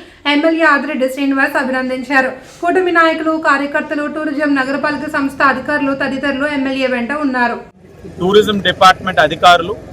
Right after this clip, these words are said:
Speaker 2: కార్పొరేషన్ ఏదైతే రాజమండ్రి మున్సిపల్ కార్పొరేషన్ అధికారులు, కాంట్రాక్టర్లు,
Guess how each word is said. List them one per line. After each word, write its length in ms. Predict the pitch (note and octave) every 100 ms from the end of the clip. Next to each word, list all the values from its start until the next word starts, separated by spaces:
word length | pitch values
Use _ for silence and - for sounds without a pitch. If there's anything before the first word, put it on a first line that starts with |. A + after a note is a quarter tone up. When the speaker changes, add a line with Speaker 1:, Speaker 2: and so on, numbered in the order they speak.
| - -
Speaker 2:
కార్పొరేషన్ 680 | D#3+ G3 - G3+ - F3 E3
ఏదైతే 260 | E3 E3+
రాజమండ్రి 480 | D3+ D#3 E3+ F3 F3
మున్సిపల్ 480 | D#3+ D#3+ - E3+ D#3
కార్పొరేషన్ 480 | D#3 - D#3+ - C#3+
అధికారులు, 480 | D3 D#3+ D3+ D3+ - - - - - A2 - -
కాంట్రాక్టర్లు, 800 | C#3+ D#3+ - F3+ F3 - D#3+ F3+